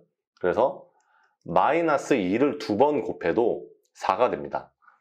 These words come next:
마이너스 이 곱하기 마이너스 이는 마이너스가 두 번 곱해졌으니까 플러스가 되고 이, 이는 사, 그래서 사가 됩니다. 그래서 사의 제곱근은 이하고 마이너스 이가 됩니다.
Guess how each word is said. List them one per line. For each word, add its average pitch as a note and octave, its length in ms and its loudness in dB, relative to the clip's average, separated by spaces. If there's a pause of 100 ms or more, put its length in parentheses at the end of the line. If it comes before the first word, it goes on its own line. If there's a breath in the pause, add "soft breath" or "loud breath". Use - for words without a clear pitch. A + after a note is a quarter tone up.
(160 soft breath)
마이너스 F2+ 560 0
이 G2 200 0
곱하기 G2+ 540 -4
마이너스 F2+ 460 -2
이는 F#2+ 360 -4 (640)
마이너스가 A2 720 2
두 A2 140 -2
번 A#2 160 2
곱해졌으니까 F#2+ 600 -2
플러스가 F3+ 480 2
되고 D#3+ 640 -2
이, G#2+ 280 -2
이는 A2 220 -2
사, F2 340 -2 (140)
그래서 B2+ 280 0
사가 A2+ 440 -2
됩니다. C#2+ 380 -10 (380 soft breath)
그래서 D3+ 560 0 (380 soft breath)
사의 F3 440 0
제곱근은 G#2 760 0 (400)
이하고 C#3 760 0 (560)
마이너스 D3+ 640 0
이가 A#2+ 220 2
됩니다. D2+ 500 -10